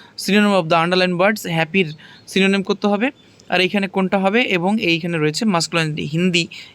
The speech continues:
হিন্ড, hind is, আহ, fill in the blanks,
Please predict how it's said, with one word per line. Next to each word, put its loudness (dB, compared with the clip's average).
হিন্ড, 2
hind 0
is, -4
আহ, -6
fill 0
in -2
the -2
blanks, -2